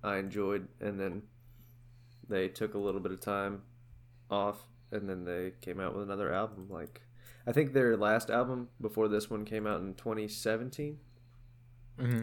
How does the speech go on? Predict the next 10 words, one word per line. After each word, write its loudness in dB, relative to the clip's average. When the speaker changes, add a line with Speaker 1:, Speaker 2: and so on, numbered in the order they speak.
Speaker 1:
So, -4
Speaker 2:
So -8
is -8
that -4
Speaker 1:
and 2
Speaker 2:
three 6
Speaker 1:
they, 6
Speaker 2:
years? 2
Speaker 1:
um, 0
huh? 2